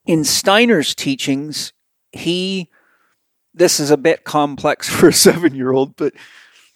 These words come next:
basically, the earth is full of crystals. There's countless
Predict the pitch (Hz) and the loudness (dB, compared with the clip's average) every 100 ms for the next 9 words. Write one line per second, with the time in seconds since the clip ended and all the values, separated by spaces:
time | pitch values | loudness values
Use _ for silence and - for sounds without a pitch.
0 | _ _ _ _ - 202 247 - 277 214 | _ _ _ _ 0 2 2 0 -4 -2
1 | 180 156 - _ _ _ 156 165 175 214 | -4 -6 -10 _ _ _ -6 -4 4 6
2 | 226 151 139 - - - - - 214 196 | 4 2 -4 -4 -12 -14 -10 2 6 8
3 | 127 - - 165 - 113 - - - - | 6 2 -2 -4 -2 -4 -6 -10 -14 -18
4 | - 143 127 - - _ _ _ _ _ | -6 -4 -4 -8 -16 _ _ _ _ _
5 | _ _ _ _ _ _ _ _ - - | _ _ _ _ _ _ _ _ -10 -2
6 | 190 - 175 135 | 0 2 2 0